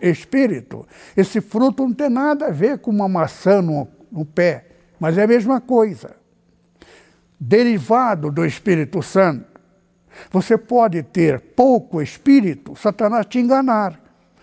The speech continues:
Você fica meio mentiroso, e não existe meio mentiroso. Então tem que tomar muito cuidado, porque a primeira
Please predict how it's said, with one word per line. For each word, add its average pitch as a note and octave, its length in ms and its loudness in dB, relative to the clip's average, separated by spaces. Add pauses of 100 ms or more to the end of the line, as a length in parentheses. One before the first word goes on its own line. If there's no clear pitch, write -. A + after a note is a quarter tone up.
(200)
Você E3 260 -2
fica F#3+ 320 0
meio G#3 560 4
mentiroso, E3 920 -2
e G#3 160 0
não C4 140 4
existe A3 500 2
meio G#3 440 4
mentiroso. C3+ 760 -6 (1400)
Então A3 360 4
tem A3+ 160 0
que - 80 -6
tomar G3+ 280 2
muito G#3+ 400 2
cuidado, D#3 800 0 (540)
porque F#3+ 240 0
a G3 60 2
primeira A3 920 2